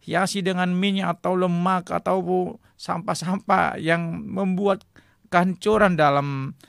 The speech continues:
eh, kesehatan kita. Apalagi diri kita bukanlah milik kita sendiri lagi. Kita telah dibeli dan harganya telah lunas dibayar. Sehingga kita mempunyai tanggung jawab untuk memuliakan Allah melalui tubuh kita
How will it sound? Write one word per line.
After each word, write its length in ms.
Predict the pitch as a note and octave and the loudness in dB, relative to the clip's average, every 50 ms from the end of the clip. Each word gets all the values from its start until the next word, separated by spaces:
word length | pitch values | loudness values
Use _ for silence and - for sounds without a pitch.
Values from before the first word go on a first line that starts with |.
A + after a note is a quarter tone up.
| _ _ _ _ _ | _ _ _ _ _
eh, 160 | - - C3+ | -8 -6 -4
kesehatan 560 | - D#3+ - - D#3 D#3 D#3 - D#3+ D#3 D3 | -4 -4 -2 0 0 0 2 2 0 -2 0
kita. 400 | C3+ D3 C#3+ - - A2+ G#2+ - _ _ _ _ _ _ _ _ _ _ _ _ _ _ _ _ - - | -2 -4 -4 -2 -2 -4 -4 -6 _ _ _ _ _ _ _ _ _ _ _ _ _ _ _ _ -8 -6
Apalagi 800 | C3+ C3+ D3+ D#3 E3 E3 D#3+ D#3+ E3+ E3+ F3+ F3 F3 F3+ F#3 G#3+ - _ _ _ _ _ _ - | -4 0 4 4 4 4 4 2 0 2 2 2 2 2 0 -4 -8 _ _ _ _ _ _ -6
diri 160 | C#3+ D3 C#3+ | -6 -4 -4
kita 240 | - D#3+ D3+ D#3 D#3 | -4 0 0 0 0
bukanlah 320 | D3+ D3 D#3 D3+ D#3+ D#3 D#3 D3+ | 2 0 2 4 4 2 2 2
milik 320 | D#3 D#3+ F3 F3+ F#3 F3+ | 0 -2 -2 -2 -4 -4
kita 240 | - F#3+ - - F3 | -2 -4 -2 0 -2
sendiri 400 | E3+ - F#3+ F3+ E3+ F3+ F3 F3 | -2 0 -2 0 0 0 0 0
lagi. 480 | F3 F3+ F#3+ G#3 A3+ G#3 D#3 B2 A#2 - _ _ _ _ _ _ _ _ _ _ _ _ _ - | 0 2 2 2 2 0 -4 -8 -10 -12 _ _ _ _ _ _ _ _ _ _ _ _ _ -8
Kita 320 | D#3+ E3 - E3 E3 D#3+ | -8 -4 2 2 2 2
telah 240 | - E3 D#3+ D#3 D#3+ | 2 0 0 0 0
dibeli 560 | D3+ D3+ C#3 D3 D3+ E3 F#3+ G#3+ G#3+ A3 G#3 | -2 -2 -2 0 2 2 2 2 2 0 -2
dan 160 | E3+ D#3+ D#3 D3+ D3 | -2 -2 -2 0 0
harganya 320 | D3 C#3+ C#3 D3 D3+ D3 C3 | 0 0 0 -2 -2 -2 -2
telah 160 | - D3 D3+ | 0 0 2
lunas 400 | D3+ D#3+ F3 F#3 F3+ E3+ - - | 2 2 2 2 0 0 -2 -2
dibayar. 480 | C#3+ B2+ C#3 C#3 C#3+ C#3 B2 A2+ A2 - C3+ _ _ _ _ _ _ _ _ _ _ _ _ _ | -4 0 2 2 4 2 2 0 -2 -6 -10 _ _ _ _ _ _ _ _ _ _ _ _ _
Sehingga 400 | - - D3 C#3+ D3+ C#3+ D3+ C3+ | -10 -6 -4 -2 0 -2 -2 -2
kita 240 | D#3+ D#3 - D3 D3 | -2 -2 0 0 0
mempunyai 640 | C#3+ C#3+ C3+ - C#3 D3 C#3+ D3+ D#3 D#3 D3+ D3 | 0 -2 -4 -4 -6 -2 0 2 2 2 2 0
tanggung 240 | - D3 C#3 C#3+ C#3 | 0 -2 -2 -2 -2
jawab 400 | A#2+ C#3 C#3 C#3 C#3+ C#3 C3+ - | 0 4 4 6 6 4 2 0
untuk 240 | C3+ C3 B2+ - C3+ | -4 -6 -4 -4 -4
memuliakan 560 | C3+ C3+ C3 C3+ C3+ B2+ A#2+ - C3+ C3 B2 | -4 -4 -2 -2 -2 -4 -2 -2 -4 -4 -2
Allah 240 | B2 C3+ C#3 C#3 C3+ | -2 0 0 0 0
melalui 400 | C3 B2+ B2 B2 B2+ B2+ B2+ B2 | -2 -2 -4 -4 -2 -4 -4 -6
tubuh 240 | - C3 C3 B2 A#2+ | -4 -6 -6 -6 -6
kita 560 | A#2 - C3 B2 - - B2 A#2+ A#2+ C3 | -6 -6 -8 -8 -4 -4 -4 -4 -4 -8